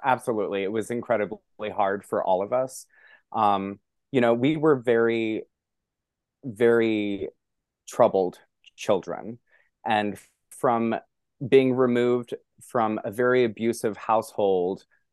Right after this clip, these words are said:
through all of the traumas, not only physically, mentally, verbally, sexually, neglected,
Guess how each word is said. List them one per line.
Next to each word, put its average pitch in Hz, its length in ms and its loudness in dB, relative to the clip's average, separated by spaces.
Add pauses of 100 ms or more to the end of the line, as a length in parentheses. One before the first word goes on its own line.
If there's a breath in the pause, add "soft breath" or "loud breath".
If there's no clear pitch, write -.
(200)
through 120 240 4
all 147 260 6
of 107 140 0
the 101 80 -2
traumas, 92 520 -4
not 107 180 -2
only 110 200 -4
physically, 104 540 -2
mentally, 98 460 -4
verbally, 92 760 -2
sexually, 95 920 -4
neglected, 98 840 -2